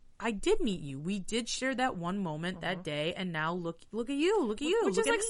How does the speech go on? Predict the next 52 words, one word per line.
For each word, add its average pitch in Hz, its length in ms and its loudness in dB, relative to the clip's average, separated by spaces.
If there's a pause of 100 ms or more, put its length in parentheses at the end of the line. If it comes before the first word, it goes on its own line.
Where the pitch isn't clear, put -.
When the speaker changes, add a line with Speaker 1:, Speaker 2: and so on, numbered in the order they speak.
Speaker 2:
so 427 180 4
realistic, 359 520 2
though. 175 260 2
Speaker 1:
Yep. 190 100 6
Speaker 2:
Like, 240 160 2
I 330 120 4
feel 381 180 -2
like 349 140 2
that 320 120 4
happens 311 320 0
all 302 140 2
the 311 60 -2
time 302 280 -2
to 277 40 -6
people. 180 320 -4
Speaker 1:
Yep. 175 80 2
Speaker 2:
Like, 170 140 -4
"Oh, 370 160 2
yeah, 381 120 0
yeah, 392 220 0
yeah, 254 160 4
we 277 260 -2
know 185 180 0
each 185 160 -2
other, 208 200 2
and 254 160 4
Speaker 1:
We 285 80 8
Speaker 2:
I'm - 80 -2
so 269 160 -2
glad 285 220 0
your 302 120 -4
life 196 220 2
is 233 120 -2
going 156 240 -2
well." 147 200 2
Speaker 1:
we, 277 280 2 (100)
I 220 160 8
have 285 160 2
had 247 200 0
that 196 220 4
where 180 240 2
it's 175 180 -2
like, 165 280 -2
later 190 340 2
on, 175 240 2
we've 170 160 -4
become 180 300 -4
friends, 151 560 -4
and 165 140 -6
then 165 160 -4
we've 175 200 -2
realized, 170 560 0